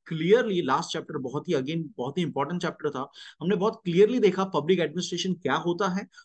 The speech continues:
और गवर्नमेंट in action, उसमें कीवर्ड यही था, गवर्नमेंट in action, पॉलिसीज बनाना और पॉलिसीज को इम्प्लीमेंट करना।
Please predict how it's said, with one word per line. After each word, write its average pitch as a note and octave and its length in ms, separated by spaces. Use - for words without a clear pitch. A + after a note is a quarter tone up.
और G3+ 140
गवर्नमेंट A#3+ 560
in A#3+ 100
action, E3 360
उसमें F#3+ 340
कीवर्ड G#3 520
यही E3+ 360
था, F#3+ 180
गवर्नमेंट F#3 520
in - 460
action, - 340
पॉलिसीज F#3+ 480
बनाना C#3+ 480
और G3 380
पॉलिसीज F3 400
को A3+ 140
इम्प्लीमेंट F3 560
करना। A#2+ 240